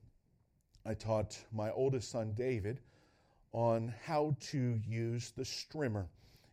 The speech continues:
in the garden. And they do most of the mowing around the,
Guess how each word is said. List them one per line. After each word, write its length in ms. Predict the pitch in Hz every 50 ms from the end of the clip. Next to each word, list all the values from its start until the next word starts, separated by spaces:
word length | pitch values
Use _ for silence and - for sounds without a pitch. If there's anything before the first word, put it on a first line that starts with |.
| -
in 160 | - 104 107
the 80 | 101 104
garden. 520 | 107 98 95 95 98 98 92 - 101 92 - - _ _ _ - - - - - - - -
And 560 | - - - 98 101 104 104 104 104 98 - - - - - - 110 113 98 82 104
they 360 | 104 107 113 113 113 110 104 101 113 107
do 180 | 101 123 131 123
most 400 | 117 113 113 135 143 - - -
of 80 | 131 110
the 80 | 110
mowing 560 | 104 104 110 117 131 131 120 117 127 151 147 139 - -
around 640 | 107 101 98 107 104 113 120 120 120 120 113 107 104
the, 120 | 117 107